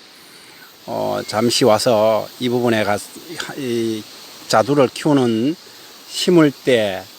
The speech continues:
그다음 채소 비용으로 해가지고 Y자 시설, 뭐 이렇게 터널 방식 시설을 해가지고 하는 방식을 여러분들과 함께, 어, 나누도록 하겠습니다. 차후에 지금 하우스 파이프는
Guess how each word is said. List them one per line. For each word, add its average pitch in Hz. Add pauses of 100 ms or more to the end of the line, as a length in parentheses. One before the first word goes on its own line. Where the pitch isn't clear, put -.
그다음 120
채소 165
비용으로 131
해가지고 117 (520)
Y자 123
시설, 120 (240)
뭐 110
이렇게 113
터널 127
방식 123
시설을 131
해가지고 120 (480)
하는 123
방식을 123
여러분들과 113
함께, 113 (480)
어, 104 (160)
나누도록 113
하겠습니다. 104
차후에 110 (500)
지금 131 (760)
하우스 -
파이프는 127